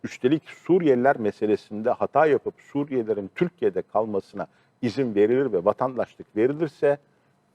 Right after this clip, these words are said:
Türkiye, e, Suriyeliler üzerinden bir iç çatışmaya sürüklenecek ve Türkiye bu iç çatışmayı bastırmaya uğraşırken Türkiye'den bir Kürdistan kopartılmaya çalışılacak.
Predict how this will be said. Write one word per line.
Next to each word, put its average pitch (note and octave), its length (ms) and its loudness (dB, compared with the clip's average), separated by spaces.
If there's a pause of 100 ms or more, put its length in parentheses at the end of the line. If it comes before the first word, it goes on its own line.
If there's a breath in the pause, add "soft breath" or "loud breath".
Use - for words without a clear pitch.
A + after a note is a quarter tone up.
Türkiye, D3 600 0 (520)
e, G#2+ 480 10
Suriyeliler B2 840 0 (140)
üzerinden B2+ 600 2
bir C#3+ 120 -6 (100)
iç F#3+ 160 -2
çatışmaya G2 680 -6
sürüklenecek D3 760 -2 (120)
ve - 60 -2
Türkiye A#2 500 -4
bu F#3 100 -4
iç D#3 140 -12
çatışmayı G#2 560 -4
bastırmaya A2+ 580 -2 (340)
uğraşırken C#3 760 2 (440)
Türkiye'den C#3 680 2
bir A#2 100 -2 (140)
Kürdistan D3 560 -2
kopartılmaya G2 640 -2
çalışılacak. - 600 -20